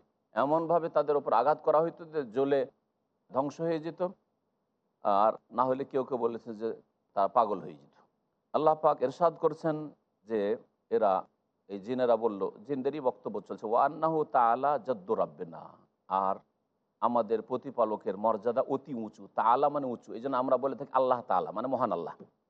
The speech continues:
আর জাদ মানে হচ্ছে এখানে মর্যাদা। জাদ আরবি ভাষায় দাদাকেও বলা হয়, নানাকেও বলা হয়। আর দাদা নানাকে জাদ এই জন্যই তারা বলতো যে দাদা আর নানার সেই পরিবারে মর্যাদা রয়েছে। "মাত্তাখাযা সাহিবাতান ওয়ালা ওয়ালাদা",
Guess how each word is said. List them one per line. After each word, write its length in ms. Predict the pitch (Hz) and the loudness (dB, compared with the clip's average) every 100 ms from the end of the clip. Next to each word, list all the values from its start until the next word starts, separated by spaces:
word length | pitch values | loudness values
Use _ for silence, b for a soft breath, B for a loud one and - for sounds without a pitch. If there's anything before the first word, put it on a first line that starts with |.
| _ _ _ - | _ _ _ 0
আর 120 | 110 | 0
জাদ 240 | 95 156 156 | 2 0 2
মানে 280 | 175 185 196 | -2 0 0
হচ্ছে 320 | 180 - - 151 | 0 -4 -4 -4
এখানে 300 | 147 139 139 | -4 -4 0
মর্যাদা। 460 | 135 127 101 92 - - _ _ _ _ _ _ _ - | 0 0 -2 -4 -6 -14 _ _ _ _ _ _ _ 0
জাদ 200 | 123 120 | 2 2
আরবি 200 | 120 135 | 0 -2
ভাষায় 360 | 131 127 135 | -6 -2 -2
দাদাকেও 440 | 113 113 117 117 120 | 2 4 4 0 0
বলা 180 | 104 98 | 0 0
হয়, 100 | 107 | 0
নানাকেও 400 | 117 127 117 127 | 0 0 0 0
বলা 200 | 98 82 | 0 -2
হয়। 200 | - - _ _ _ _ _ _ _ | -6 -14 _ _ _ _ _ _ _
আর 120 | 92 90 | -4 2
দাদা 280 | 110 120 | 2 4
নানাকে 400 | 123 127 123 127 | 2 0 -2 -2
জাদ 240 | 110 123 113 | 0 0 0
এই 140 | 120 | -4
জন্যই 260 | 123 139 147 | -4 -6 -2
তারা 200 | 143 139 | 0 0
বলতো 400 | 135 123 117 104 | -2 -8 -8 -10
যে 240 | 87 98 92 - _ _ - | -10 -12 -14 -20 _ _ -2
দাদা 280 | 95 107 107 107 | 0 4 4 2
আর 80 | |
নানার 380 | 95 95 113 107 - - | 0 -2 2 0 0 -10
সেই 100 | 87 | -12
পরিবারে 420 | 87 87 85 98 | -10 -10 -6 -4
মর্যাদা 380 | 104 123 156 147 | -2 0 2 2
রয়েছে। 300 | 139 113 - _ _ _ _ _ - | 0 -4 -8 _ _ _ _ _ -2
"মাত্তাখাযা 540 | 160 - 196 190 185 | -2 2 2 4 2
সাহিবাতান 540 | - 170 180 165 160 156 | 4 4 4 2 2 4
ওয়ালা 260 | 139 131 | 6 6
ওয়ালাদা", 400 | 113 101 95 90 | 4 2 0 -4